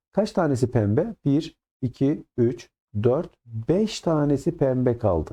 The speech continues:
İşte beş bölü on sekizdir. Pembe bo-, pembe boyalı kalan, e, şeklin pembe boyalı kısmı on sekizde beştir.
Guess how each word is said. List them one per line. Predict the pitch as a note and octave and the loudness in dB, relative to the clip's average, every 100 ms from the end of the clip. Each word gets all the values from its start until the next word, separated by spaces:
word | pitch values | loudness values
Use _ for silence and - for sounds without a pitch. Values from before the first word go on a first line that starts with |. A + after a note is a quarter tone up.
| - | -8
İşte | - F#3 | -4 0
beş | B3 - A#2+ | 0 0 0
bölü | A2+ F3 - _ _ _ _ _ - | 0 0 -4 _ _ _ _ _ -4
on | F#3+ | -2
sekizdir. | G#3 D3+ A#2+ G2+ - - - | 0 0 0 -2 -4 -10 -2
Pembe | D3 D3 B2+ | 0 0 0
bo-, | A2 F#2+ - | -2 -2 -2
pembe | D3 D3 D3 | -2 2 2
boyalı | A#2 F#2+ E2+ F#2+ | 2 2 0 -2
kalan, | - D#3 A#2 G#3 A3+ _ _ _ _ _ - | -2 0 2 -2 -6 _ _ _ _ _ -2
e, | A#2+ A2+ A#2 A#2 - _ _ _ _ _ _ | 2 2 0 -2 -6 _ _ _ _ _ _
şeklin | - A#2+ - F#3 A#3+ _ _ - | -2 0 0 -2 -2 _ _ -4
pembe | D#3+ F3 G3 | 0 2 2
boyalı | D#3 A#2 G#2+ | 2 2 0
kısmı | - E3+ E3+ F#3+ | 0 -2 0 0
on | E3+ | 0
sekizde | - A#2 C3 G3 | 0 -2 0 0
beştir. | - A2 - - | 0 -2 -4 -20